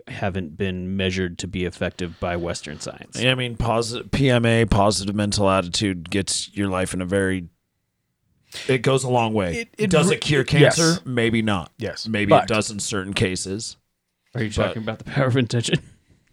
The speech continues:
Speaker 2: I mean, yeah.
Speaker 1: I, can I tell you guys a quick fun story? I one time,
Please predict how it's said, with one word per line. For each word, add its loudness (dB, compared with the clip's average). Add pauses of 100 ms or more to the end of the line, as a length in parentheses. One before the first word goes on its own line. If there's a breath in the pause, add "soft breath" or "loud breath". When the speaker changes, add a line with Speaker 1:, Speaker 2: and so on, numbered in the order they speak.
(320)
Speaker 2:
I -4
mean, -4 (440 loud breath)
yeah. -2
Speaker 1:
I, 2 (320)
can 4
I 4
tell -4
you -2
guys -6
a -14
quick -14
fun -12
story? -10 (580)
I 0
one 0
time, -4